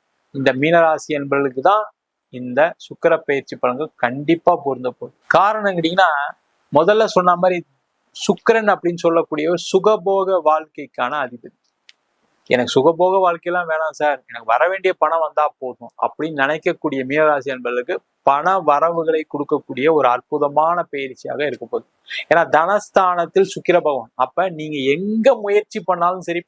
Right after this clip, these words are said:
பண வரவுகள் உறுதியா உண்டு, அதுல எந்த டவுட்டும் கிடையாது. என்னன்னா அந்த மீன ராசியிலேயே சனி பகவான் இருக்கனால ஒரு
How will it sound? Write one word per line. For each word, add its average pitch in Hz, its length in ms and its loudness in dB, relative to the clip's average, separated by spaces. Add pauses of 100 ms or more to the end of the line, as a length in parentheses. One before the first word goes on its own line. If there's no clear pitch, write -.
பண 165 200 2
வரவுகள் 156 380 -2
உறுதியா 156 380 0
உண்டு, - 200 -14 (720)
அதுல 123 200 0 (120)
எந்த 180 120 2 (140)
டவுட்டும் 180 320 0
கிடையாது. 127 240 -4 (320)
என்னன்னா 185 640 0 (720)
அந்த 127 300 -6 (180)
மீன 208 220 2 (160)
ராசியிலேயே 175 580 -4 (120)
சனி 160 280 -4
பகவான் 156 320 0
இருக்கனால 127 340 -6 (280)
ஒரு 233 200 2